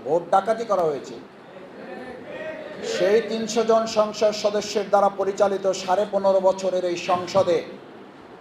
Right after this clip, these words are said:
একজন সংসদ সদস্য পনেরো মিনিট, বিশ মিনিট, এক ঘন্টা, দেড় ঘন্টা, দুই ঘন্টা পর্যন্ত বক্তব্য রাখতেন।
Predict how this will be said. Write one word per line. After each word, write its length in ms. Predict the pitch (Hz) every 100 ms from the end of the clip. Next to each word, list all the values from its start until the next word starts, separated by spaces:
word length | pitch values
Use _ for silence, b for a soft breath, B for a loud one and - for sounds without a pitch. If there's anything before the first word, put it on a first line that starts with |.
| - - - - - - - -
একজন 400 | 156 175 208 196
সংসদ 380 | 196 196 196 208
সদস্য 500 | 190 196 190 185 196 185
পনেরো 260 | 185 190 190
মিনিট, 340 | 190 180 -
বিশ 260 | 190 - 180
মিনিট, 260 | 185 180 -
এক 240 | 165 190 -
ঘন্টা, 340 | 196 190 190
দেড় 220 | 165 190 185
ঘন্টা, 380 | 185 185 185
দুই 200 | 165 214
ঘন্টা 320 | 226 240 233 220
পর্যন্ত 460 | 214 202 202 196
বক্তব্য 400 | 185 185 190 180
রাখতেন। 400 | 180 160 - 165